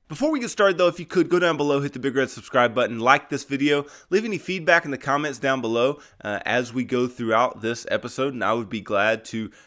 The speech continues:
uh, respond to those or answer any questions that you may have.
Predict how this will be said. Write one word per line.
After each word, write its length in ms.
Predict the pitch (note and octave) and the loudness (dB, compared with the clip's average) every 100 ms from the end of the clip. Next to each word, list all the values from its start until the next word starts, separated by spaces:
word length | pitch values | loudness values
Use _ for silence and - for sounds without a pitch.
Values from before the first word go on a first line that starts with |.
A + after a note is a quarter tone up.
| _ | _
uh, 120 | G2+ G2 | -8 -6
respond 460 | F#2+ - D#3+ D#3+ | -6 2 2 2
to 60 | C#3 | -2
those 320 | C#3+ D3 D3 | -2 0 -2
or 200 | F#2 A2 | -6 -4
answer 320 | A2+ B2+ B2+ | -4 -4 -6
any 160 | B2 G#2+ | -6 -6
questions 560 | A#2 A#2 - A#2+ G#2+ | -4 -4 -4 -12 -10
that 320 | - A2 F#2 G#2 | -2 0 0 -6
you 140 | A#2 | -6
may 260 | A2 G#2+ G#2 | -2 -2 0
have. 400 | G2+ G#2+ D3 | 0 2 0